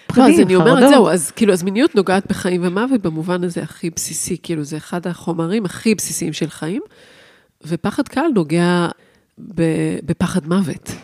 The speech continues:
Speaker 2: באמת.
Speaker 1: מהמם.
Speaker 2: כאילו, יש את האמירה הזאת של ג'רי סיינפלד, שאנשים, שבזמן הלוויה, רוב האנשים מעדיפים להיות בתוך הארון, מאשר להיות זה שנושא את ההספד.
Speaker 1: נכון.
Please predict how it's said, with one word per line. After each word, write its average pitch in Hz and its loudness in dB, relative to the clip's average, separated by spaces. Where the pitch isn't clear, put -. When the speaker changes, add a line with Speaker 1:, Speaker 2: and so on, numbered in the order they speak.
Speaker 2:
באמת. 143 -2
Speaker 1:
מהמם. 196 0
Speaker 2:
כאילו, 175 4
יש 180 4
את - -8
האמירה 180 2
הזאת 165 6
של 156 -4
ג'רי 165 -4
סיינפלד, 180 -6
שאנשים, 170 -2
שבזמן 175 2
הלוויה, 185 4
רוב 180 2
האנשים 165 0
מעדיפים 170 -4
להיות 156 -4
בתוך 180 0
הארון, 185 2
מאשר 175 0
להיות 165 0
זה 170 -2
שנושא 160 -4
את - -6
ההספד. - -6
Speaker 1:
נכון. 190 -4